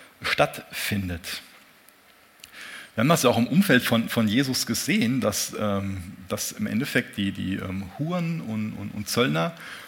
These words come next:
dass die es einfacher hatten, zu ihm zu kommen. Ähm, was heißt einfacher?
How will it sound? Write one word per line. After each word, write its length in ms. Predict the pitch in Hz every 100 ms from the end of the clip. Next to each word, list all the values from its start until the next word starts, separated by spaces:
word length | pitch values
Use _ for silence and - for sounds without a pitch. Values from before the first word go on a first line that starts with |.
| -
dass 160 | 123 -
die 80 |
es 80 | 160
einfacher 500 | - 175 - 180 -
hatten, 200 | - 120
zu 140 | - 123
ihm 260 | 113 127
zu 160 | - 110
kommen. 380 | - 185 90 78 - -
Ähm, 420 | 90 92 92 90 - - - - 254 -
was 160 | - -
heißt 200 | 110 -
einfacher? 480 | 131 - 92 90